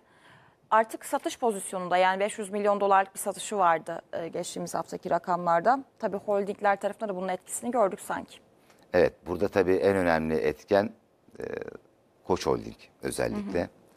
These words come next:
Speaker 2: Akabinde Sabancı Holding'de de geri çekilmeler gördük bilanço sonrası. Ama Koç Holding'deki düşüş çok daha sert oldu. E, onun ciddi etkisi var. Geldiğimiz noktada, e, elli günlük ortalamanın altına sarktık.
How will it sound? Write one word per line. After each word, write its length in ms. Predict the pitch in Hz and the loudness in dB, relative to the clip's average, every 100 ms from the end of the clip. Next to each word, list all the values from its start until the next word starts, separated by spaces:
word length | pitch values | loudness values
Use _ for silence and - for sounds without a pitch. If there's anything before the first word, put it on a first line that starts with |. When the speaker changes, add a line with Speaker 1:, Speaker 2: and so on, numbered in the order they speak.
| - - | -20 -4
Speaker 2:
Akabinde 480 | 85 - 73 71 78 | -4 0 -2 0 -2
Sabancı 400 | - 78 73 69 | 0 2 2 2
Holding'de 340 | 67 58 - 57 | -4 -4 -10 -8
de 60 | |
geri 180 | 58 58 | -8 -10
çekilmeler 520 | - 62 62 58 57 | -10 -12 -8 -4 -4
gördük 320 | 53 53 - | -4 -10 -10
bilanço 300 | 64 62 - | -6 -6 -6
sonrası. 580 | - - 58 58 - 117 - - - - | -12 -8 -8 -8 -4 -4 -4 -20 -14 -2
Ama 120 | 85 | 0
Koç 240 | - 95 87 | 2 2 4
Holding'deki 520 | 80 78 76 80 73 | 2 0 -6 -8 -8
düşüş 260 | 78 90 | -8 -8
çok 240 | - 90 - | -2 -2 2
daha 260 | 65 60 - | 2 2 -4
sert 400 | - 80 80 - | 0 2 2 0
oldu. 380 | 62 69 101 - _ - _ _ | -8 -4 -6 -6 _ -20 _ _
E, 140 | 78 80 | -4 0
onun 320 | 95 101 101 | 2 2 0
ciddi 340 | 85 - 85 | -4 0 2
etkisi 400 | 69 - - 76 | 2 -2 -8 0
var. 160 | 82 107 | 4 4
Geldiğimiz 580 | 98 98 98 104 110 95 | 6 4 4 0 -2 -2
noktada, 580 | 104 - 104 107 113 - _ _ - _ 80 | -2 0 2 4 4 0 _ _ -20 _ -4
e, 380 | 80 78 78 - | 0 0 0 0
elli 260 | 107 104 107 | 0 2 2
günlük 260 | 110 104 | 2 4
ortalamanın 440 | 107 95 101 98 107 | 2 4 2 4 4
altına 340 | 95 92 98 | 4 4 -4
sarktık. 380 | - 73 - | 0 0 -2